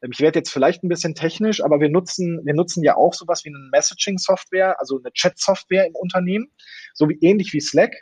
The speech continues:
aber es ist nicht Slack, es ist eine andere Lösung. Und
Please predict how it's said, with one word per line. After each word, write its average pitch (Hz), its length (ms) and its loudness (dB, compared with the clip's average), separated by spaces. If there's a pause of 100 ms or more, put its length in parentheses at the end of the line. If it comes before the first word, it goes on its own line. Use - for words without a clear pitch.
aber 123 160 -2
es 120 80 -2
ist 165 120 -6
nicht 185 160 -4
Slack, 175 260 2
es - 120 -16
ist 127 160 -12
eine 104 100 -6
andere 175 240 -4
Lösung. 170 420 0 (420)
Und 170 300 0